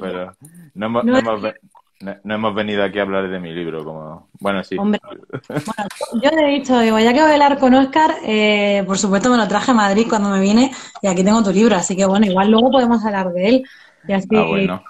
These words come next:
Speaker 1: Bueno, bueno, pues sí, sí, sí se da, sí se da la, la circunstancia. ¿Tú eres, eres de, de viajar con libros? O sea, cuando viajas te llevas libros allá donde vas.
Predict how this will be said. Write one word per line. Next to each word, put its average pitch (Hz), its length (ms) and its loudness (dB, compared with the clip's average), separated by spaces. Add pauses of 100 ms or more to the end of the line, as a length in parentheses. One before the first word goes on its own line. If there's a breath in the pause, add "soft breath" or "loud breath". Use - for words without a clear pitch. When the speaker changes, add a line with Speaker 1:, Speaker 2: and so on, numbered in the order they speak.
(320)
Speaker 1:
Bueno, 85 260 -6
bueno, 85 220 -6 (120)
pues 87 140 -8
sí, 80 140 -8
sí, - 160 -16
sí - 120 -14
se 85 220 -2
da, 85 460 2
sí 92 120 -6
se 90 120 -2
da 87 180 4
la, 92 240 2
la 95 100 -6
circunstancia. 107 560 -8 (280 soft breath)
¿Tú 117 80 -4
eres, 139 240 2
eres 131 240 -4
de, 156 220 -4
de 135 180 -6
viajar 131 360 -4
con 117 180 -12
libros? 123 420 -14
O 104 80 -18
sea, 101 140 -10
cuando 98 280 -10
viajas 101 340 -10
te 120 100 -16
llevas 104 300 -12
libros 95 420 -16 (500)
allá 95 300 -8
donde 87 280 -4
vas. 98 340 -6